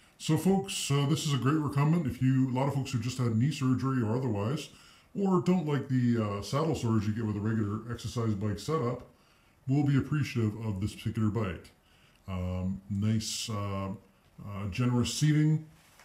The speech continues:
uh, pulse controls, and fully adjustable. You can move that bar back. This will accommodate someone who's well over six feet, all the way down to someone who's, you know, even four and a half feet tall.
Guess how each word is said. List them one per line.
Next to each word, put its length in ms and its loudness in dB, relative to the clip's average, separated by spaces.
uh, 220 0
pulse 340 0
controls, 460 2
and 160 0
fully 260 2
adjustable. 500 0
You 60 -2
can 160 2
move 120 2
that 120 -2
bar 180 2
back. 380 -2
This 160 0
will 80 4
accommodate 480 2
someone 420 4
who's 200 4
well 260 4
over 160 2
six 240 -6
feet, 260 -2
all 80 -4
the 60 -4
way 100 -4
down 240 -2
to 20 -8
someone 280 -4
who's, 280 -6
you 60 -8
know, 80 -6
even 240 -6
four 220 -6
and 40 -4
a 60 -4
half 160 -4
feet 160 -6
tall. 340 -4